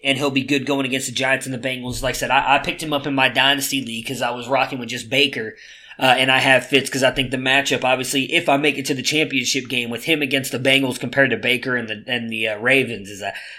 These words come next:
is a lot better. So I might end up having to roll him out in a championship game. On the Jets side here, Sam Darnold, twenty of thirty-six, two hundred and seventy yards, two touchdowns, and one interception to come in at Q B fourteen with eighteen point one points.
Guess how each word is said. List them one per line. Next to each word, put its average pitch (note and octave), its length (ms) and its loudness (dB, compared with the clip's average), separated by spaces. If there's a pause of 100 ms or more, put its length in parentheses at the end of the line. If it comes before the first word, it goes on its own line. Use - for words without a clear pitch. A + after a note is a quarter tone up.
is C#3 140 -4
a C#3+ 40 -6
lot E3 200 -6
better. D3+ 260 2
So A#2 220 -2
I A#2 100 2
might B2+ 280 2
end A#2+ 160 -2
up A#2 80 -4
having A#2+ 240 -2
to A2+ 80 -4
roll A#2 180 0
him A#2+ 220 -8
out A2+ 200 -2
in A#2+ 100 -6
a A2 40 -6
championship G#2 800 -8
game. B2 400 -4 (920)
On G3 140 10
the F#3+ 80 4
Jets F#3 380 10
side E3+ 240 10
here, F3+ 200 4
Sam A3 360 2
Darnold, D3+ 400 4
twenty F#3 340 2
of C#3 100 4
thirty-six, E3 680 2
two D4+ 200 6
hundred E3 240 2
and C3+ 100 0
seventy D3 320 4
yards, C#3 320 4
two E3+ 160 0
touchdowns, C#3 680 2
and C3+ 360 0
one C#3+ 480 0
interception C3+ 800 2
to C#3 60 -4
come C#3+ 180 -4
in C#3 60 -2
at B2 100 -4
Q D#3+ 160 -2
B C#3 80 0
fourteen C#3+ 480 -4
with C3+ 160 -6
eighteen C3+ 480 -4
point C3 300 -10
one A#2+ 180 -6
points. C#3+ 460 -2